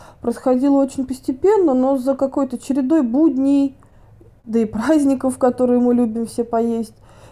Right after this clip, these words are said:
Я этого, ну, не могу сказать, что особо замечала. Плюс у меня уже был удачный опыт. И я как могу это сравнить, знаете, как, э, наркоманы, алкоголики говорят, я, или там к-, люди, которые там курят, да,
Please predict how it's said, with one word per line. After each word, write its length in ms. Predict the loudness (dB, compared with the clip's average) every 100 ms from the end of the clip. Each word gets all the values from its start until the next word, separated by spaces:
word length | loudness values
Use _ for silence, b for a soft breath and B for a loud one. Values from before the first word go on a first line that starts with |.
| b
Я 140 | 0
этого, 640 | 0 0 0 2 2 -2 -12 -20 _
ну, 160 | -2 2
не 80 | 2
могу 240 | 2 0
сказать, 260 | -2 -4 -4
что 180 | -2 -2
особо 340 | 0 -2 -2
замечала. 600 | -2 -4 -2 2 4 2
Плюс 360 | 2 2 2 -2 B B -4
у 60 |
меня 240 | 0 2 2
уже 220 | 2 0
был 360 | 2 2 0 -4 b b b -6
удачный 540 | 0 2 0 -2 -2
опыт. 600 | 0 0 0 0 -4 -6 _ -6
И 60 | 0
я 320 | 2 4 2
как 360 | 2 0 0 -4
могу 380 | -2 0 0
это 140 | -2 -4
сравнить, 460 | -2 0 0 -2
знаете, 340 | -2 -4 -4 -4
как, 180 | -4 -2
э, 200 | -2 -2
наркоманы, 560 | -2 0 0 2 2
алкоголики 580 | 0 0 0 0 0 -4
говорят, 400 | -4 0 0 -2 -6 b b
я, 160 | -8 -6 -2
или 180 | 0
там 300 | 0 -2 -2
к-, 260 | -6 -10 -8
люди, 320 | -2 0 0
которые 720 | -2 -2 0 2 2 2 -2
там 240 | -6 -10 -10
курят, 380 | -2 0 0 0
да, 180 | -4